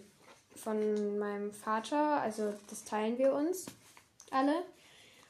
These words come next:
Und, ähm, das ist eigentlich richtig praktisch, weil das ist kein, das ist nicht so dick, das ist, keine Ahnung, vielleicht so dick,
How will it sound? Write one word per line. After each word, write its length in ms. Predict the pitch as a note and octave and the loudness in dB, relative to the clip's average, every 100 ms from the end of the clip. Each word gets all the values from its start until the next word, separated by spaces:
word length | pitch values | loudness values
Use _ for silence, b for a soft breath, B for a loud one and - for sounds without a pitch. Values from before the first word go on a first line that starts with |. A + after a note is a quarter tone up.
| b b _ - | b b _ 0
Und, 600 | - C#4 C4+ C4+ B3 - | 6 8 8 4 2 4
ähm, 420 | A#3+ B3 B3 A#3+ A#3+ | 6 8 6 4 2
das 140 | B3+ | 4
ist 240 | C4 - | 2 4
eigentlich 240 | A#3+ C4 B3+ | 4 4 2
richtig 240 | B3 A#3+ | 0 0
praktisch, 460 | - B3 B3 A#3+ A#3 | 2 2 0 -6 2
weil 420 | A3 A3 A3 G#3+ | 4 6 4 2
das 240 | A3 A3 | 0 -2
ist 160 | A3+ - | -2 -4
kein, 420 | - G#3+ G#3+ G3+ A3 | 0 0 0 -2 -4
das 120 | A3+ | -4
ist 120 | A3 | -2
nicht 160 | A3 - | -2 -4
so 80 | |
dick, 240 | G3 A3 A#3 | -4 -2 -2
das 140 | A3+ | -4
ist, 160 | G#3+ - | -6 -6
keine 200 | G#3 G3 | -6 -4
Ahnung, 240 | G#3+ G#3+ | -2 -2
vielleicht 260 | G#3 G#3 G#3 | -4 -6 -6
so 80 | G#3 | -10
dick, 360 | - G#3+ A3 | -8 -6 -6